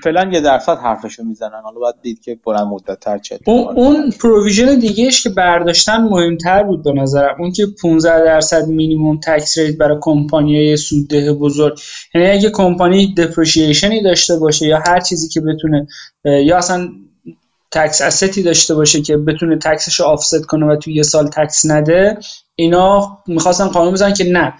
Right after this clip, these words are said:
Speaker 2: اون آفستا تا پونزده درصد می‌تونه تکس شما رو کم کنه، از اون کمتر نمی‌تونه و باید شما خب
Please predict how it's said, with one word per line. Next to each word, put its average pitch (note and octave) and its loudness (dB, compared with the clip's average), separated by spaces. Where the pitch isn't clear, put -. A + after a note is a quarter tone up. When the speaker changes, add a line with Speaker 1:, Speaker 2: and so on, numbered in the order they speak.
Speaker 2:
اون F3+ 2
آفستا F#3 2
تا F#3 -2
پونزده E3 0
درصد C#3+ 0
می‌تونه D3 -4
تکس C#3+ -2
شما D3 2
رو C#3+ 0
کم C#3+ 0
کنه، F3 0
از D#3 0
اون E3 -2
کمتر D#3+ 0
نمی‌تونه F#3+ 0
و D#3+ 2
باید D#3 2
شما D#3+ 2
خب E3 -4